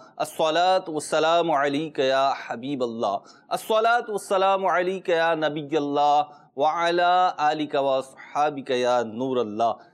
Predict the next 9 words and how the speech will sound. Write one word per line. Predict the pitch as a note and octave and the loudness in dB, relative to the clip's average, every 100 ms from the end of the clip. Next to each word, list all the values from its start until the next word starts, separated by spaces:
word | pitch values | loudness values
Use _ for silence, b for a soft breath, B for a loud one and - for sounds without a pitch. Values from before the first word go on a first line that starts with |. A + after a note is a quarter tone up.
| B | B
مدنی | D3+ F3 G3 | -4 -2 -2
چینل | F#3 F3 D#3+ | -2 -2 -2
کے | D#3+ | -2
ناظرین، | D3+ C#3 C3+ C#3+ | 0 0 0 -4
الحمدللہ | B2+ - D3 C#3 C3 B2+ A#2 | -4 -6 -8 -6 -4 -4 -4
سلسلہ | - D3 - C#3 | -6 -8 -6 -2
ہے | B2+ B2 | -2 -2
احکام | B2 A2 - A2+ A2+ A#2 | -4 -6 -6 -4 -4 -6
تجارت، | A2+ G#2 A2+ C3 C#3+ | -10 -4 0 2 0